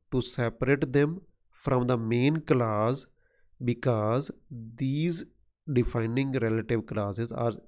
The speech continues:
essential part of the sentence. They are not extra information. They're part of the sentence. They are not extra information. The drug that relieved my pain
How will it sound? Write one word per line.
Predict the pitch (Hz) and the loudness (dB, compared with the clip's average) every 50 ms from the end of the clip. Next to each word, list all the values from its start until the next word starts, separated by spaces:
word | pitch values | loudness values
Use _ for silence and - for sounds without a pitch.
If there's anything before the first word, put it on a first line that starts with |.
| - - | -8 -4
essential | 143 120 - - 131 123 127 131 - - 165 165 | -4 -4 -2 -2 -2 -2 -2 -2 0 0 0 0
part | 165 165 117 110 107 110 110 107 | 0 -2 -2 0 0 0 0 -2
of | 113 113 110 117 | -4 -4 -4 -2
the | 123 127 | -2 -2
sentence. | 117 - - 123 113 107 101 123 120 117 104 98 - - - _ _ _ _ _ _ _ - _ _ _ _ - | -2 -2 -4 -4 -4 -4 -2 -2 0 0 -2 -4 -10 -14 -16 _ _ _ _ _ _ _ -20 _ _ _ _ -2
They | 127 123 | 4 4
are | 127 123 110 120 117 117 | 4 4 4 2 0 2
not | 123 131 143 165 175 170 - - | 4 6 6 6 4 2 -2 -4
extra | 139 127 - - - - - 127 131 | -4 -4 -4 -6 -8 -6 -4 -4 -2
information. | - 139 117 110 - - 120 107 101 104 110 104 - - - 104 98 90 - _ _ _ _ _ _ _ _ _ _ _ _ _ _ _ _ _ _ _ _ _ | -2 -4 -4 -4 -4 -4 -4 -4 -2 -4 -4 -4 -6 -6 -8 -8 -10 -12 -18 _ _ _ _ _ _ _ _ _ _ _ _ _ _ _ _ _ _ _ _ _
They're | - 117 127 117 | -2 0 0 0
part | - - - - - 127 123 135 151 165 160 | 0 -4 -8 -2 2 4 4 6 4 4 4
of | 139 123 120 117 - - _ _ _ _ _ _ _ - | 2 2 2 0 -2 -8 _ _ _ _ _ _ _ -6
the | 123 120 120 | -4 -4 -4
sentence. | - - - 117 107 101 - 110 110 113 147 160 - | -4 -4 -4 -4 -4 -4 -4 -4 -4 -4 -4 -6 -8
They | - 110 117 | -6 -2 -2
are | 117 107 101 101 107 | -2 -2 -2 -2 -2
not | 117 127 139 135 - - | 0 -2 -2 -2 -4 -6
extra | 135 131 - - - - - 123 123 | -6 -6 -6 -8 -10 -8 -6 -6 -6
information. | 127 117 107 - 120 117 113 104 110 113 110 - - 120 101 - - _ _ _ _ _ _ _ _ _ - - _ _ _ _ _ _ _ - | -6 -8 -8 -8 -6 -6 -4 -2 -2 -2 -2 -4 -6 -8 -10 -12 -14 _ _ _ _ _ _ _ _ _ -20 -20 _ _ _ _ _ _ _ 2
The | 135 143 139 | 6 6 6
drug | 127 110 110 139 139 147 156 151 165 143 131 | 4 4 2 4 4 4 4 2 0 0 2
that | 139 143 143 147 143 127 | 4 4 4 4 2 0
relieved | 120 120 131 127 117 120 117 117 131 135 147 165 180 175 151 151 | 0 2 2 2 0 -2 -2 0 0 0 2 0 0 0 0 0
my | 127 123 123 120 117 | 2 2 0 0 0
pain | 117 - 120 110 104 107 110 123 151 190 | -2 -2 -2 0 0 0 0 -2 -2 -4